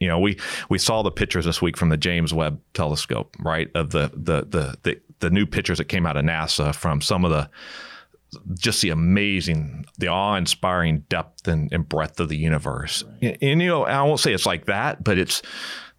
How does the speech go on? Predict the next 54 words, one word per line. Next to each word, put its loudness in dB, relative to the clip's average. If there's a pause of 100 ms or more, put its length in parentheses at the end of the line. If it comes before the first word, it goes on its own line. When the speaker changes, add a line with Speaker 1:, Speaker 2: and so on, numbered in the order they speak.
(300)
Speaker 1:
the 0
work 0
that 2
we 2 (160)
do 4
and 4
the 0
great 0
work 0
the 0
team 2
does. 2
When 2
I 0
hear 0
about 0
an 4
individual 2
or 2
doing, 2
I'm -2
just, -2
you 2
know, 0
just 0
sit 0
in 2
awe 2
of -8
the 0
work -2
that -2
they've -2
done 2
and 2
what 2
we've -2
done 2
over 2
the 2
last -2 (640)
five 0
years 2
and 4
what 2
we've -6
accomplished, 0
really 4
not 2
because 0
of 2
what 0
I 0
did. -4